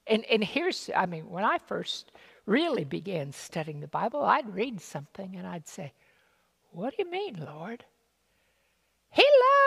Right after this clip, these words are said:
loves those kind of questions. You don't have to understand everything you're reading. Sometimes I'd read something and I'd go like, "Lord,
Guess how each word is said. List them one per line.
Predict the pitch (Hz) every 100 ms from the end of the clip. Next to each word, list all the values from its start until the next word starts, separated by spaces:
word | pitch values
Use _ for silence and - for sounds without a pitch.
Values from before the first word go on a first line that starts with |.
| 523
loves | 349
those | 285 247 -
kind | - 233 202 170
of | 156 -
questions. | - 151 - - - - - - _ _ _ _
You | 302
don't | 480 508
have | - 339 -
to | - -
understand | 214 220 165 - 214 175 170
everything | 170 160 - 226 160 147
you're | 196
reading. | 156 151 165 240 - - - - - _
Sometimes | - 285 - 320 349 -
I'd | 247 247 190
read | 311 339
something | - 277 254 262 - - - -
and | 233
I'd | 226 -
go | 180
like, | 180 - - -
"Lord, | 277 320